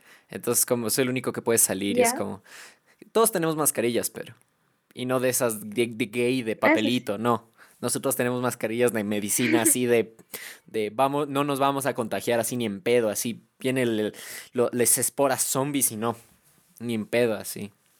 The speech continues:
Speaker 2: <laughs>
Speaker 1: Sí.
Speaker 2: Están preparados para un virus mucho mayor, un virus.
Speaker 1: Oye, lo-, o sea, no entiendo mi familia. Yo le criticaba mucho a, a,
Speaker 2: Ya.
Speaker 1: a mi papá, eh, bueno, a, sí, a mi
Speaker 2: Ujú.
Speaker 1: papá de acá,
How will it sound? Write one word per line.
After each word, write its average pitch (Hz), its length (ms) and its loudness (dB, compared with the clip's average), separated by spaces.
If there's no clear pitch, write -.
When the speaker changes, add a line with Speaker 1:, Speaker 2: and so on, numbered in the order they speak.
Speaker 2:
<laughs> 294 800 -2
Speaker 1:
Sí. - 120 2
Speaker 2:
Están 254 320 0
preparados 220 480 0
para 220 180 -4
un 208 80 0
virus 214 220 0
mucho 208 340 -2
mayor, 180 380 0
un 202 160 -2
virus. - 560 -2
Speaker 1:
Oye, 185 300 0
lo-, 143 160 -2
o - 60 0
sea, - 340 2
no 135 120 0
entiendo 165 380 -2
mi 131 140 -2
familia. 117 560 -2
Yo 139 140 2
le 240 100 2
criticaba 131 480 0
mucho 123 420 0
a, 110 200 2
a, 135 60 2
Speaker 2:
Ya. 107 380 4
Speaker 1:
a 117 100 -4
mi 107 120 -2
papá, 151 480 0
eh, 98 160 -6
bueno, 98 340 -4
a, 92 160 -8
sí, 110 140 0
a 98 40 2
mi 104 120 -2
Speaker 2:
Ujú. 262 100 0
Speaker 1:
papá 123 240 2
de 117 80 -2
acá, 160 260 -2